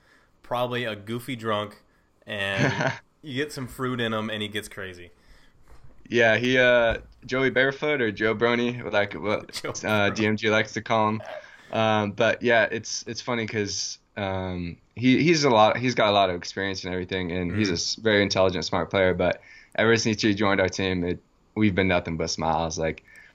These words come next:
Speaker 2: he's a, he, sometimes he's the butt of the joke, sometimes he's the creator of the joke, you know. But
Speaker 1: Yeah.
Speaker 2: he's a, he's definitely a positive guy, and he's a good person to have around.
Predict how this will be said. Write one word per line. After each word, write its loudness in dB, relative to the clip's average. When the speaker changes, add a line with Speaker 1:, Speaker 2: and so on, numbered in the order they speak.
Speaker 2:
he's 2
a, 4
he, 2
sometimes 0
he's -6
the -4
butt 0
of 0
the 0
joke, -2
sometimes -4
he's -10
the -8
creator 0
of -6
the -8
joke, -4
you 0
know. 2
But -2
Speaker 1:
Yeah. 0
Speaker 2:
he's 4
a, 4
he's -4
definitely 2
a 2
positive 0
guy, 0
and -8
he's -12
a -12
good -4
person -4
to -4
have -2
around. -2